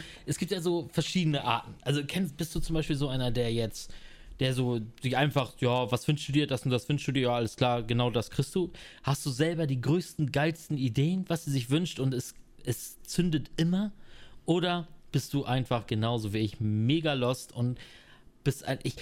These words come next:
ich denk immer, ich bin der geilste Typ. Wirklich, ich denk jedes Mal, wenn ich das Geschenk für meine Frau kaufe, ich bin der Beste. Ich hab die geilste Idee und ohne Scheiß, ich kann, pass auf,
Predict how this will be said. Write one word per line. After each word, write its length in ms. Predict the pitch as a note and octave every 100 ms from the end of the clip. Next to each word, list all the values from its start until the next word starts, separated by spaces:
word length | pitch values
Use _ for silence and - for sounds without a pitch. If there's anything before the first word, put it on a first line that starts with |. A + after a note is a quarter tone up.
| -
ich 180 | D3+ -
denk 260 | G3 A3
immer, 340 | C3+ B2+ D#3+ D#3+
ich 180 | - -
bin 280 | D3+ D3 C#3
der 100 | C3 A2+ - -
geilste 400 | A#2+ A#2+ A2 - -
Typ. 180 | G#2 - -
Wirklich, 240 | C#3 B2 G#2
ich 80 |
denk 200 | - D#3
jedes 320 | - F#3 F#3+ -
Mal, 280 | D#3+ D3
wenn 80 | C3+
ich 160 | C#3 -
das 180 | C3 -
Geschenk 320 | A#2+ D#3+ D#3
für 80 | C#3+
meine 180 | A#2+
Frau 240 | A#2 A#2+ A#2+
kaufe, 300 | - A2 A2
ich 140 | A2+
bin 180 | - A#2
der 100 | G#2+
Beste. 400 | G2 A2 G#2+ - -
Ich 100 | A2+
hab 100 | -
die 140 | A#2
geilste 380 | A2+ C#3+ D3+ -
Idee 420 | - A2+ A#2 B2 - - - -
und 300 | - B2 - -
ohne 200 | C#3 C#3+
Scheiß, 320 | B2+ A#2+ A#2
ich 120 | A#2 -
kann, 240 | B2+ B2
pass 160 | - B2+
auf, 180 | A2